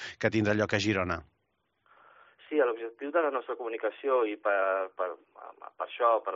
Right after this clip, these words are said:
Speaker 2: per aconseguir-ho, contem amb col·laboradors i agents especialitzades, és fer que més, eh, persones es, eh,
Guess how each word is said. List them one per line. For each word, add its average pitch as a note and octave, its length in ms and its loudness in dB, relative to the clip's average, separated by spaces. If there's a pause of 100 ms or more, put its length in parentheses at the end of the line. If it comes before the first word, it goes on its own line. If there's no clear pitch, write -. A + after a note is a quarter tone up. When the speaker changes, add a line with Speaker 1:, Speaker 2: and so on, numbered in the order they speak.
Speaker 2:
per F2+ 220 -6
aconseguir-ho, G2 560 -6 (260)
contem G2 380 -4
amb A#2 100 -4
col·laboradors G#2 640 2
i G2 60 -8
agents G2+ 260 -14
especialitzades, A2 840 -2 (580)
és D#3 160 2 (320)
fer C3+ 320 0
que A#2+ 200 4 (280)
més, A2+ 320 -2 (320)
eh, F2 220 -10 (100)
persones G#2+ 560 -2
es, - 140 -10 (760)
eh, - 800 -20